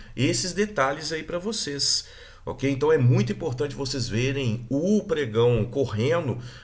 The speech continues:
pra você entender essa teoria na prática mesmo, aonde é interessante comprar, aonde não é interessante, certo? Muito bem. Inclusive esse esquema, né, ele será, é,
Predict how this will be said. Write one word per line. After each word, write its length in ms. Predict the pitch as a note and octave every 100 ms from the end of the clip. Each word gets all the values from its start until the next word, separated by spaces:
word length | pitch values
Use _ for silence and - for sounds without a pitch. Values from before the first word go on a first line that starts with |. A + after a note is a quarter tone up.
| -
pra 220 | - D3
você 320 | E3+ E3+ E3+
entender 880 | F3 F#3 G#3 F#3+ B2 A#2+ C#3+ F#3 F#3+ - - -
essa 440 | A2+ C#3 B2+ D#3+
teoria 600 | B2 D#3+ D3 C3 B2 G3 A3
na 100 | A3
prática 640 | - E3+ F3 - - A#3+
mesmo, 640 | A3 C#3 C#3+ A#2+ F2+ E2+
aonde 440 | F#2 G2 A2 B2+ B2
é 60 |
interessante 560 | B2 A#2+ A2+ - A2 -
comprar, 460 | G#2+ F#2+ A2+ A#2+
aonde 260 | B2+ A#2 B2
não 160 | B2 B2+
é 60 |
interessante, 720 | C3+ - - - - - -
certo? 360 | - F#2+ A#2 - - - - - - -
Muito 220 | G#3 B3+
bem. 380 | F3+ A#2 G2 - - -
Inclusive 420 | E3+ G#3+ D3 G3+
esse 160 | A#3+ A3+
esquema, 840 | G#3+ - D#3 C#3+ D3 A2+ F#2 E2+ -
né, 220 | F#2+ A#2+
ele 120 | B2+
será, 720 | B2 D3 A2+ G#2 G#2+ G#2+ F2+ -
é, 240 | F#2 F#2+